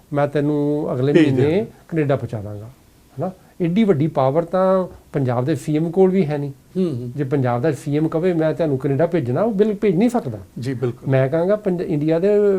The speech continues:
Speaker 1: ਪ੍ਰਾਈਮ ਮਿਨਿਸਟਰ ਕੋਲ ਵੀ ਹੈ ਨਹੀਂ।
Speaker 2: ਜੀ।
Speaker 1: ਹਨਾ? ਸੋ ਇਹ ਜਿਹੜੀ ਗੱਲ ਸੀ, ਇਹਦਾ ਅਬਿਊਜ਼ ਹੋਣਾ ਹੀ ਸੀਗਾ। ਤੇ ਇਹ, ਇਹਨਾਂ ਨੇ ਜਿਹੜੇ, ਦੂਸਰੀ ਗੱਲ ਜਿਹੜੀ ਕੈਨੇਡਾ ਬਾਰੇ ਜਿਹੜੇ ਲੋਕ ਇੱਥੇ ਨਹੀਂ ਰਹਿੰਦੇ, ਉਹਨਾਂ ਨੂੰ ਕਈ ਵਾਰੀ ਫ-, ਸਮਝਣ 'ਚ ਮੁਸ਼ਕਲ ਆਉਂਦੀ ਵੀ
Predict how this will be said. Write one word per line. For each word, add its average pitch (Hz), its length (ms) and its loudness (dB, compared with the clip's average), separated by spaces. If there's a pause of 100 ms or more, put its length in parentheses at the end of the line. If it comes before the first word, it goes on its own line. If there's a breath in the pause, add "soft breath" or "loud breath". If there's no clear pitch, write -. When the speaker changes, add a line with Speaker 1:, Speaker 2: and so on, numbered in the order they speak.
Speaker 1:
ਪ੍ਰਾਈਮ 190 180 4
ਮਿਨਿਸਟਰ 262 260 2
ਕੋਲ 254 140 2
ਵੀ 240 120 2
ਹੈ 214 100 0
ਨਹੀਂ। 180 340 -6
Speaker 2:
ਜੀ। 127 200 -6 (140)
Speaker 1:
ਹਨਾ? 202 120 -2 (440 soft breath)
ਸੋ 226 180 2
ਇਹ 240 200 2
ਜਿਹੜੀ 220 240 2
ਗੱਲ 165 260 0
ਸੀ, 190 180 -4
ਇਹਦਾ 196 320 -2
ਅਬਿਊਜ਼ 156 320 0
ਹੋਣਾ 127 340 6
ਹੀ 123 80 4
ਸੀਗਾ। 151 420 -6 (360 soft breath)
ਤੇ 202 140 0
ਇਹ, 220 420 2 (340 soft breath)
ਇਹਨਾਂ 190 260 4
ਨੇ 190 120 2
ਜਿਹੜੇ, 185 200 0
ਦੂਸਰੀ 180 460 -6
ਗੱਲ 220 120 -2
ਜਿਹੜੀ 226 160 -4
ਕੈਨੇਡਾ 160 360 -2
ਬਾਰੇ 156 240 -2
ਜਿਹੜੇ 165 220 -2
ਲੋਕ 151 260 -4
ਇੱਥੇ 147 220 -6
ਨਹੀਂ 139 200 -2
ਰਹਿੰਦੇ, 143 440 -2 (680 soft breath)
ਉਹਨਾਂ 214 240 2
ਨੂੰ 226 220 0
ਕਈ 208 120 0
ਵਾਰੀ 196 160 2
ਫ-, 190 260 -10 (220)
ਸਮਝਣ 220 280 0
'ਚ 202 40 -2
ਮੁਸ਼ਕਲ 160 340 -2
ਆਉਂਦੀ 131 220 -2
ਵੀ 214 200 -6